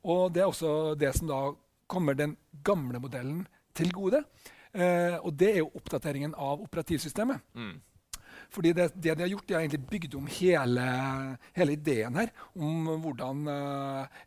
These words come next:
Speaker 1: en, eh, hele Apple Watch skal, skal være, og hva den skal gjøre. Eh, det viktigste er at, ehm, eh, det nå er så lett å skifte mellom forskjellige,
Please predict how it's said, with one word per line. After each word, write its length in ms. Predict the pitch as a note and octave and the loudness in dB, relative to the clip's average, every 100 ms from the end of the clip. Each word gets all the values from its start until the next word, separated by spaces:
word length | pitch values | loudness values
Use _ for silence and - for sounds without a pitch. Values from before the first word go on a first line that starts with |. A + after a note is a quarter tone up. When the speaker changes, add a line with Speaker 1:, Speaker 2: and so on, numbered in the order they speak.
| G#3+ | -2
Speaker 1:
en, 160 | C3+ | -2
eh, 1040 | C#3+ C#3+ C#3+ C#3 C#3 C3+ C#3 C3+ C3+ C#3+ D#3+ | 0 -2 -2 -2 -4 -4 -6 -6 -10 -10 -4
hele 320 | E3 C3+ C3 | 0 0 -2
Apple 240 | - C3+ | -6 -8
Watch 240 | C3+ - - | -6 -4 -4
skal, 240 | - D3 | -4 -4
skal 220 | C3+ - D#3+ | -4 0 0
være, 160 | B2+ | 0
og 80 | C3 | 0
hva 140 | C3 A#2+ | -2 -2
den 100 | A#2+ | -2
skal 200 | D#3+ D#3+ | 0 2
gjøre. 260 | C#3+ D#3+ - - - - - | 2 -2 -4 -16 -20 -20 -6
Eh, 680 | E3 D3 D3 D3 D3+ D3+ | 0 2 2 0 -2 -4
det 180 | D#3 E3 F#3+ | -4 -2 -2
viktigste 360 | - - G#3+ | -4 -2 4
er 120 | F3 D3 | 4 4
at, 180 | - | 0
ehm, 300 | E3+ D#3 D#3 D3+ C#3+ - - _ - | 0 2 2 -2 -4 -10 -20 _ -8
eh, 480 | D3+ D3 D3 D3 C#3+ C#3+ C#3+ | -2 0 0 0 -2 -4 0
det 80 | D3 | 2
nå 160 | D#3 D3+ | 2 0
er 140 | D3 | 0
så 180 | - D#3 | 0 0
lett 320 | D3+ C#3 - | 0 -2 -6
å 160 | A3 D3 - | -4 -4 -2
skifte 840 | - - B3 - - - D#3+ E3+ - _ F3 | -2 -2 -4 -10 -16 -8 -6 -6 -8 _ 2
mellom 320 | D3 A#2+ C3 | 4 2 0
forskjellige, 560 | D3+ E3+ C3 B2 C3+ | -4 -2 0 0 -2